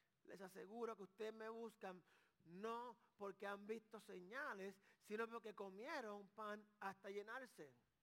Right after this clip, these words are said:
Hay personas que siguieron a Jesús no porque vieron señales y creyeron en las señales, sino porque se habían hartado.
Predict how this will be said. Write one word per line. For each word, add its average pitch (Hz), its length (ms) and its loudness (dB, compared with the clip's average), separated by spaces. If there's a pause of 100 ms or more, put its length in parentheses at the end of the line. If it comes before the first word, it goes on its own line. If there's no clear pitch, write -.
(1000)
Hay 214 140 6
personas 254 340 -2
que 233 140 -6
siguieron 233 500 2
a 220 120 0
Jesús 202 600 -2 (600)
no 220 440 2
porque 226 340 0
vieron 226 280 2
señales 226 680 0
y 233 80 -8
creyeron 208 400 0
en 208 80 -2
las 202 120 0
señales, 208 280 -2
sino 220 220 2
porque 220 240 -2
se 190 100 -6
habían 202 400 0
hartado. 202 640 -2